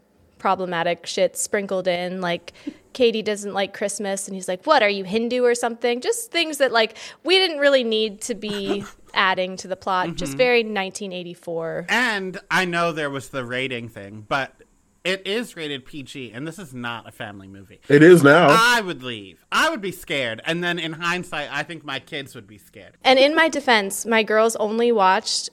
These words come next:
Speaker 1: while Gizmo was cute. They didn't see any of the other things, although my oldest daughter did ask to see what they
Speaker 2: Hmm.
Speaker 1: were gonna look like, and I did Google image that for her.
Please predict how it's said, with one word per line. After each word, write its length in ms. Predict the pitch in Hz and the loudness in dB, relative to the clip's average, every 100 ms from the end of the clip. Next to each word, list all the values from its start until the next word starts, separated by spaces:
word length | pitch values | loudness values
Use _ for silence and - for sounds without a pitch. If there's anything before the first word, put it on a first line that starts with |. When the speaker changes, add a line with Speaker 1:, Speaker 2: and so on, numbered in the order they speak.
| _ _ _ - | _ _ _ 2
Speaker 1:
while 600 | 220 202 196 190 190 196 - _ | 6 8 8 6 2 -2 -12 _
Gizmo 400 | - 208 208 185 | 0 0 0 -2
was 180 | 175 180 | -4 -6
cute. 400 | - - 139 - | -8 -8 -8 -6
They 80 | 196 | -2
didn't 220 | 196 185 | -2 -4
see 240 | - 214 196 | -8 -6 -4
any 220 | 185 185 | -4 -6
of 60 | 180 | -4
the 100 | 170 | -2
other 260 | 175 185 | 0 -2
things, 460 | 190 220 220 226 220 | -2 -2 -2 -4 0
although 240 | 208 220 | 2 2
my 160 | 214 208 | 2 0
oldest 280 | 214 214 - | -2 -2 -2
daughter 220 | 208 196 | -2 -2
did 220 | 190 196 | -4 -2
ask 380 | - 180 175 - | 0 0 -2 -10
to 100 | 208 | -14
see 180 | - 196 | -10 -8
what 280 | 180 170 147 | -6 -6 -4
they 140 | 202 | -2
Speaker 2:
Hmm. 40 | |
Speaker 1:
were 160 | 220 220 | -2 -4
gonna 240 | - 233 | -4 -4
look 220 | 226 233 247 | -4 -4 -2
like, 280 | 240 247 | -2 -2
and 120 | 196 180 | -4 -6
I 80 | |
did 260 | 180 175 175 | -4 -6 -6
Google 280 | 170 175 175 | -8 -6 -6
image 420 | 156 - - - | -6 -10 -12 -4
that 240 | 185 - - | -2 -2 -4
for 140 | - | -12
her. 180 | - | -10